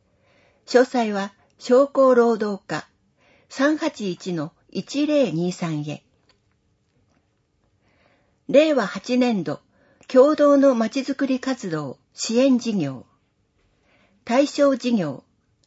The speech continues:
二つあります。一、既存事業の拡大、または新規事業。交付上限額、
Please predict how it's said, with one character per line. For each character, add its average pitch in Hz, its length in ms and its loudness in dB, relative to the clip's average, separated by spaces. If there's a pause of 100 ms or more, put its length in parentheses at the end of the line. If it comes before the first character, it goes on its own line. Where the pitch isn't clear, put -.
(220)
二 - 260 -2
つ 269 240 -2
あ 190 80 -2
り 175 120 -2
ま 160 140 -6
す。 - 280 -20 (1400)
一、 - 420 -8 (760)
既 - 200 -4
存 302 160 4
事 294 120 0
業 269 220 6
の 151 140 -2
拡 180 260 -8
大、 156 260 -10 (360)
ま 202 120 -2
た 247 140 2
は 175 200 -8 (180)
新 269 300 0
規 269 180 -2
事 233 140 -6
業。 156 280 -6 (1300)
交 269 280 8
付 240 220 -4
上 269 220 2
限 277 280 2
額、 143 380 -12